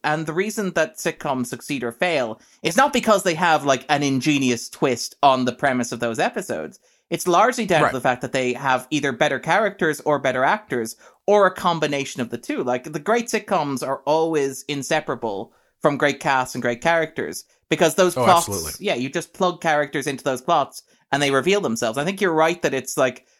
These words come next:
Speaker 1: I don't know if it's like they understood that the actors were stronger and the characters were stronger and so went with sitcom plots because of that,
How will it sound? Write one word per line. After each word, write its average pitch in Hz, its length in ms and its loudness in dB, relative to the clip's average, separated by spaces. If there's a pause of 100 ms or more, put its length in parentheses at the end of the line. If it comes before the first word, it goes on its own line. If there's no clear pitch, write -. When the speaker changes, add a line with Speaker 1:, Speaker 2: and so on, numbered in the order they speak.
(100)
Speaker 1:
I 160 80 4
don't 214 200 4
know 208 200 6
if 185 200 0
it's - 260 -4
like 156 340 2
they 147 500 0 (240)
understood 156 540 2
that 139 100 -4
the 147 100 2
actors 139 380 -2
were 131 80 -6
stronger 139 400 0
and 127 100 -2
the 123 40 -4
characters 123 400 -2
were 120 80 -6
stronger 127 520 0 (200)
and 143 120 0
so 156 140 2
went 135 200 2
with 123 120 -2
sitcom 131 400 -2
plots 117 240 0
because 123 280 -4
of 113 120 -8
that, 175 400 2